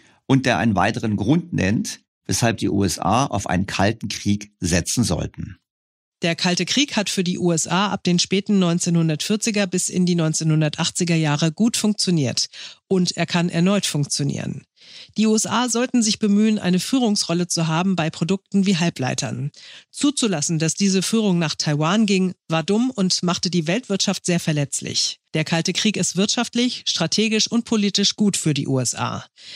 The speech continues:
Speaker 2: Das Land ist ohne eine Herausforderung von außen sehr gespalten und instabil. Das Einzige, worüber sich Demokraten und Republikaner einig sind,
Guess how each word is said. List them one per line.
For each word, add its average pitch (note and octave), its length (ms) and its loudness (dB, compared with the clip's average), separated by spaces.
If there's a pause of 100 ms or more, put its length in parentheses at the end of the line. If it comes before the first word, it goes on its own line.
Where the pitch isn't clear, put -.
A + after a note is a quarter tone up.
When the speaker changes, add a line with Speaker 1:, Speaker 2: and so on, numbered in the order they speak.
(160)
Speaker 2:
Das F3 140 0
Land F#3 260 2
ist - 240 -4
ohne G#3+ 300 0
eine F3 180 2
Herausforderung D#3+ 720 0
von D#3+ 200 -2
außen F3+ 400 0
sehr E3+ 240 0
gespalten F3 560 -2
und E3+ 120 2
instabil. - 720 -2 (380)
Das F3+ 140 -4
Einzige, G3 600 0
worüber F3+ 320 0
sich E3+ 140 -2
Demokraten F3 640 0
und F#3+ 280 0
Republikaner E3+ 760 0
einig G3 280 2
sind, F#3 240 0